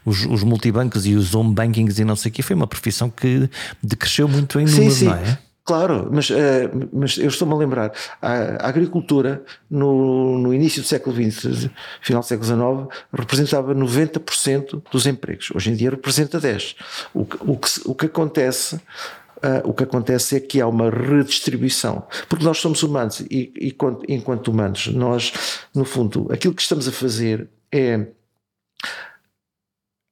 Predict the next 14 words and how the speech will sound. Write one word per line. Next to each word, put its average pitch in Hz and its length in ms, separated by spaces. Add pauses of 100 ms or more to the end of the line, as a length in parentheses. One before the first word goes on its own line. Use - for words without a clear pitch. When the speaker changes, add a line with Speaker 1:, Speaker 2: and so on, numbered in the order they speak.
(340)
Speaker 2:
remunerar 151 960
cada 156 280
um 117 320 (320)
em 123 120
sociedade 110 580 (580)
pela 139 200
sua 135 300
contribuição. 127 800 (260)
Por 135 100
exemplo, 135 320 (300)
nós 117 300
valorizamos, 120 880
eh, 104 480
imensamente 127 880